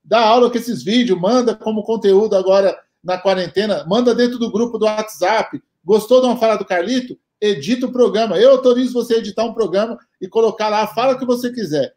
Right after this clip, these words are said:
tá bom? Porque isso repercute coisa boa, E a gente tem que dar valor mais pros amigos mesmo, mais espaço pros amigos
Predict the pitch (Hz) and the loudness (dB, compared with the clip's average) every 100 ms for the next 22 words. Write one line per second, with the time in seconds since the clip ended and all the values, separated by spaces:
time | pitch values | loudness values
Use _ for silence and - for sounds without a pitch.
0 | _ - 151 156 220 226 - _ 190 190 | _ -8 -2 2 2 0 -8 _ -4 0
1 | 214 247 247 240 247 151 214 214 190 - | 0 0 -2 -6 -6 -4 0 2 2 2
2 | 247 247 - 208 190 151 190 220 214 - | -2 0 0 2 2 2 4 4 2 -2
3 | _ - 190 185 240 247 247 233 220 220 | _ -2 0 0 -4 -4 -4 -2 -2 0
4 | 196 233 202 233 240 240 226 202 233 240 | 2 2 0 -2 -4 -4 -4 -4 -4 -6
5 | - 160 170 139 127 - _ 156 185 190 | -6 -2 -2 -2 -8 -16 _ -6 -4 -4
6 | 180 - 196 226 220 - 196 180 151 190 | -6 -8 -4 -4 -6 -8 -6 -4 -2 -2
7 | 196 196 | -2 -4